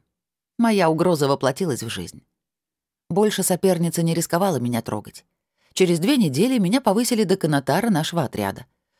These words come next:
Хоть преподаватели и долго сомневались насчет моей кандидатуры. Но я собралась, определилась с направлением действий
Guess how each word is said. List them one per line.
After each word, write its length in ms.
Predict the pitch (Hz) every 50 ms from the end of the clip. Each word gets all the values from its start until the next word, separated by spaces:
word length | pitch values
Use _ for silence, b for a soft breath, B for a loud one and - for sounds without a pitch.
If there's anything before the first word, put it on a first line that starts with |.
| _ _
Хоть 260 | - - 165 151 -
преподаватели 640 | - 147 147 - 151 151 147 156 160 156 - 147 143
и 100 | 135 135
долго 280 | 131 165 156 151 135 143
сомневались 580 | - 143 139 147 151 175 202 180 123 120 -
насчет 280 | 127 117 - - 120 -
моей 240 | 127 120 117 110 107
кандидатуры. 640 | - 110 110 117 110 113 110 - - 107 104 - - _ _ _ _ _ _ _ _ _ -
Но 80 | 160 165
я 180 | 160 160 151
собралась, 680 | 143 - 131 - 120 117 113 123 175 220 - - - - _ _ _ -
определилась 680 | 269 269 - 151 139 131 139 135 180 240 240 202 190
с 40 | -
направлением 640 | 180 160 - 156 160 156 160 160 156 147 147 147 143
действий 420 | 135 143 143 - - 135 143 -